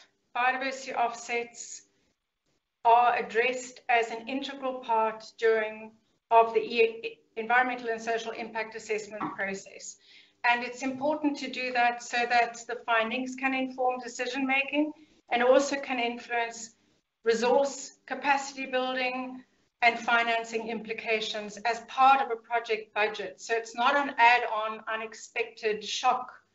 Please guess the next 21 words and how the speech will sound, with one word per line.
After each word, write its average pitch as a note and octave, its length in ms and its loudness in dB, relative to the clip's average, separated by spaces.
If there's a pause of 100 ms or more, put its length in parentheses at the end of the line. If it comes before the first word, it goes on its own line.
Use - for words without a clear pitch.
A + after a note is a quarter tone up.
(280)
afterwards. G#3+ 760 -2 (960)
Josh D4+ 240 8
has D4 160 -4
mentioned C4 680 -6 (340)
stakeholder C4+ 580 -2
engagement, C4+ 680 -2 (160)
involvement B3+ 560 4
of A3 80 -8
local B3 340 0
affected C4 420 -12
communities, C4 640 -10
and A#3+ 140 -4
this C4 200 -8
has A3+ 100 -12
got B3 160 -2
to B3 200 0
happen A#3+ 440 -2 (400)
both B3+ 200 6
at G#3+ 200 -2
project C#4+ 440 -2
level, C4+ 460 -4